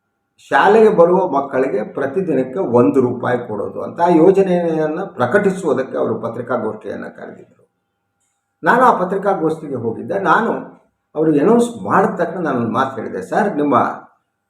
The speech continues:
ಈ ಎರಡು ಯೋಜನೆಗಳು ಒಂದಕ್ಕೊಂದು ಪೂರಕವಾಗಿವೆ" ಅಂತ. "ಏನು ಅರ್ಥ ಆಗಿಲ್ಲ" ಅಂದ್ರು ಮೊಯ್ಲಿ ಅವರು.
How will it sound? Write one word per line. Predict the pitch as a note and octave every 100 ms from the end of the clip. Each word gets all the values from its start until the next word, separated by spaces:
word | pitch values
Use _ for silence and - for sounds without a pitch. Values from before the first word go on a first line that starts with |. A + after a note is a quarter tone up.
| -
ಈ | D3
ಎರಡು | C3 C3+ E3+ G#3+
ಯೋಜನೆಗಳು | A3+ F3 F3 E3+ D3+ C#3+ F3+
ಒಂದಕ್ಕೊಂದು | C#3 B2 C3 - A#2+ C3 D3+
ಪೂರಕವಾಗಿವೆ" | - G#3 C#4 D#3+ C3 A#2+ A2 G2+ - F2+
ಅಂತ. | - - _ _ _ _ _ _ _ _ _ _ _ _ _ _ -
"ಏನು | B3 G#3
ಅರ್ಥ | F#3 F3+ A#3+
ಆಗಿಲ್ಲ" | F#3+ D3+ B2
ಅಂದ್ರು | A2+ G#2+ A#2
ಮೊಯ್ಲಿ | A2 G2+ F2+ D#2+
ಅವರು. | - -